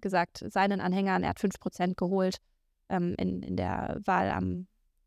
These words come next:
am vierzehnten Mai, dass er seinen Anhängern empfiehlt, Erdogan zu unterstützen. Und dadurch wird's schwierig. Die Wirtschaft in der Türkei ist am Boden.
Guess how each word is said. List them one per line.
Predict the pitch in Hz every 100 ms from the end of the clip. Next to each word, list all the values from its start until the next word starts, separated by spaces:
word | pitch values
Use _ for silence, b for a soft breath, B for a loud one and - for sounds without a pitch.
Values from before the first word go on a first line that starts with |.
| _
am | - 185
vierzehnten | 202 - 196 185
Mai, | 185 190 208 _ _ _
dass | 196 -
er | 175 175 180 214 -
seinen | 196 190
Anhängern | 185 190 180
empfiehlt, | 190 - 202 185 - -
Erdogan | 190 185 214 233 240
zu | -
unterstützen. | 233 233 - 240 - 247 269 b _ _ _
Und | 190 190 - -
dadurch | 185 190 -
wird's | 175 -
schwierig. | 190 180 180 - - _ _ _ _
Die | 196 190 185 -
Wirtschaft | 190 208 - 220 -
in | 202
der | 190
Türkei | 196 185 180 185 185 202 b _ _ _ -
ist | 185 - -
am | 185 180
Boden. | 185 202 247